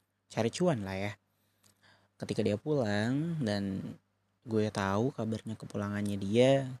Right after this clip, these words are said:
gue langsung ngadain reuni kan sama dia. Panjang lebar cerita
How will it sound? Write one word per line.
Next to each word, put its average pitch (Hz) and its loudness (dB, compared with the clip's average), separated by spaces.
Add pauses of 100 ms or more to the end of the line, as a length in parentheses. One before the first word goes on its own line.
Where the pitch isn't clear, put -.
(840)
gue 107 0
langsung 104 -2 (160)
ngadain 98 -2
reuni 107 2
kan 104 0
sama 98 -2
dia. 95 -2 (1120)
Panjang 104 -4
lebar 110 4
cerita 120 -2